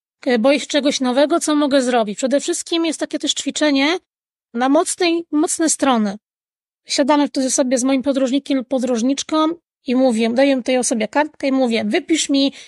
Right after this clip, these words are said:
dziesięć na początek swoich mocnych stron albo co umiesz”.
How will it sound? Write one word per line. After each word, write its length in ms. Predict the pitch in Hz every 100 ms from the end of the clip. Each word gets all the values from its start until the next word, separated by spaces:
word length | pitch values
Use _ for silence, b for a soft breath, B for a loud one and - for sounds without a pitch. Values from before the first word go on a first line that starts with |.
| B _ _ 240
dziesięć 400 | 415 - 370 -
na 100 | 262
początek 540 | 294 - 311 294 277
swoich 440 | - 285 294 262
mocnych 440 | 277 392 - 349 285
stron 260 | - 311
albo 240 | 311 262 294
co 220 | - 330
umiesz”. 480 | 285 226 202 -